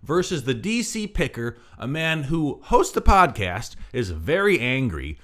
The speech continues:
knows more about cast iron than he cares to admit, and lives on a farm down there in the capital area wasteland. Who will win?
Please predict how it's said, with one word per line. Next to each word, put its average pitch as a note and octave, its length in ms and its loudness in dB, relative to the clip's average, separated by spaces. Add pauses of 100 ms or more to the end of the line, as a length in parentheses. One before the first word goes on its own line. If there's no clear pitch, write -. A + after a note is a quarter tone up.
(140)
knows E3+ 380 0
more G#3+ 260 4
about F3 340 0
cast - 480 -2
iron A2+ 200 0
than A2 100 -2
he A2+ 60 -6
cares F3 400 -4
to C3 160 -4
admit, C3 440 -2 (220)
and C3 180 0
lives A3 220 2
on G#3 100 0
a E3+ 60 0
farm B2+ 520 4
down B2 260 -2
there B2 140 -4
in B2 120 -6
the G#2 40 -6
capital D#3+ 540 -4
area B2+ 320 -2
wasteland. E2+ 840 -10 (160)
Who C4+ 260 4
will B3+ 220 6
win? G#2+ 540 0